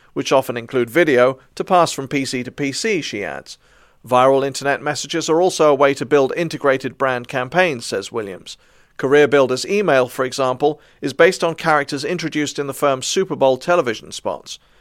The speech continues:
The monkeys, wearing suits and ties, climb around cubicles in an office as their lone human co-worker laments that he works with a bunch of monkeys. The monkey email is not that different than what we see in their traditional campaign, she says.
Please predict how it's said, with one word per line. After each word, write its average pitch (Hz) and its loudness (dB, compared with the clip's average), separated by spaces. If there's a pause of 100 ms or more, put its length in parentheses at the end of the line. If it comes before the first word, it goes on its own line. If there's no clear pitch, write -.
(220)
The 123 -8
monkeys, 139 0
wearing 131 4
suits 156 -2
and 131 -10
ties, 156 4 (280)
climb 180 4
around 151 4
cubicles 151 2
in 135 0
an 143 0
office 151 2 (280)
as 143 -6
their 165 8
lone 190 6
human 170 0
co-worker 143 4
laments 156 2
that 143 -6
he 165 -2
works 135 2
with 127 -6
a 120 -8
bunch 117 -4
of 113 -12
monkeys. 127 -6 (640)
The 135 -4
monkey 156 -2
email 139 4
is 147 -4
not 156 2
that 135 0
different 135 -6 (220)
than 147 0
what 156 4
we 151 0
see 147 -2
in 135 -2
their 131 0
traditional 151 -2
campaign, 107 -6
she 107 -14
says. - -8